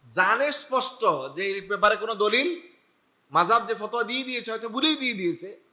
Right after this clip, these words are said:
কোনো দলিল নাই, তারপর যেহেতু বলে ফেলছে, এটা মান সম্মানের ব্যাপার, দরকার হলে মৌজু হাদিস বানাইয়েও এটাকে রাখার চেষ্টা করে।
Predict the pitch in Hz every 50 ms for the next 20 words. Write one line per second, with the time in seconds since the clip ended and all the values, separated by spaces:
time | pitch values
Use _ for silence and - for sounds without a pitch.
0 | _ _ _ _ _ - 220 254 262 208 220 254 269 285 285 277 254 226 180 151
1 | 127 107 - - _ _ _ _ _ _ _ _ _ _ _ _ _ _ _ -
2 | 170 180 190 190 - 202 208 196 185 160 160 180 185 226 226 - 262 240 233 233
3 | 226 220 202 - 202 185 175 180 - - 160 135 113 - - - _ _ _ _
4 | _ _ _ _ _ _ _ _ _ _ _ _ _ _ _ _ _ _ _ _
5 | _ _ _ _ _ _ 123 160 165 175 175 180 180 175 202 202 202 202 202 202
6 | 196 190 175 185 160 160 160 143 127 110 - - _ _ _ _ _ _ _ _
7 | _ _ _ 113 135 165 170 165 156 180 180 185 190 196 185 170 170 175 170 170
8 | 196 190 185 180 175 175 180 170 156 139 156 156 160 170 170 185 214 240 226 196
9 | 180 175 180 196 151 160 165 156 160 156 151 151 143 151 139 - 151 139 - 139
10 | 123 - - 104 90 -